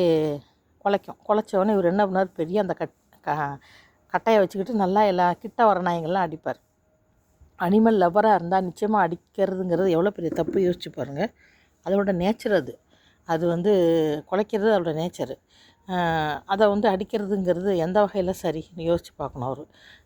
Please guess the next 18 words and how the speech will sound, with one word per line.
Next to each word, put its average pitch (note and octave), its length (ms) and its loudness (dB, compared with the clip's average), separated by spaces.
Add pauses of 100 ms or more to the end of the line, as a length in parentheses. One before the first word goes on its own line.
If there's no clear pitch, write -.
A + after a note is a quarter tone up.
ஆ, D#3 500 -4
அனிமல் A3 300 2
லவ்வரா G#3+ 100 4
இருந்தா A3 240 2
நிச்சயமா G#3 300 -4
அது G3 140 0
செய்ய F#3 240 -4
மா-, F#3+ 120 0
செய்ய G3+ 320 -2
மாட்டாங்க. E3 400 -4 (540)
ஆ, F#3 100 -4
நான் F3+ 480 -2
ஒரு G#3 200 -2
நாள் G3+ 240 0
சண்டை F3+ 340 -2
போட்டேன் D3+ 240 -6
ஒரு C3 120 -4
நாள். C3+ 180 -6